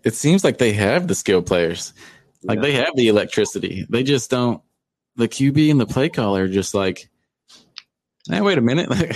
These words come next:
Speaker 1: hundred six yards is all we need, boys."
Speaker 2: Mm-hmm.
Speaker 1: Maybe Matt
Speaker 2: Yeah.
Speaker 1: Canada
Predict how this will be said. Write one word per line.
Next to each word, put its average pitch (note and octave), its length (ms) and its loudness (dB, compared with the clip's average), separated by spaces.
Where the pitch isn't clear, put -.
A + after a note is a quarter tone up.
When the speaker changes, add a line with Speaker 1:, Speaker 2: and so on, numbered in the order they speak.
Speaker 1:
hundred F3 320 0
six F3+ 300 -2
yards F#3+ 380 -2
is E3+ 180 -2
all D3+ 140 2
we F3+ 80 4
need, F#3 280 4
boys." D#3 400 0
Speaker 2:
Mm-hmm. A2+ 300 -14
Speaker 1:
Maybe D4 240 4
Matt D#4 240 2
Speaker 2:
Yeah. - 100 4
Speaker 1:
Canada - 180 4